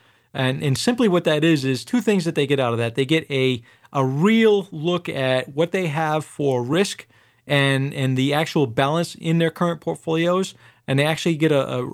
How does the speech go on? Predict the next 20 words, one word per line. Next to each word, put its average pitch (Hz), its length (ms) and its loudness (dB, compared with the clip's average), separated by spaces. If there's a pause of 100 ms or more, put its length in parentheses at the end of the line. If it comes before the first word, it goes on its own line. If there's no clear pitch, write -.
a 127 80 -4
real 175 300 2
look 165 240 -2
at 143 200 -2
the 135 140 0
actual 147 320 -4
fees 143 480 0
in 131 100 0
total 147 440 -2 (240)
that 143 140 -2
they're 139 80 2
paying 139 400 0
in 135 120 -4
their 131 100 -2
portfolios. 120 640 -2 (380)
One 170 260 2
thing 202 300 2
that, 170 260 -2
uh, 143 340 2
again, 151 300 -2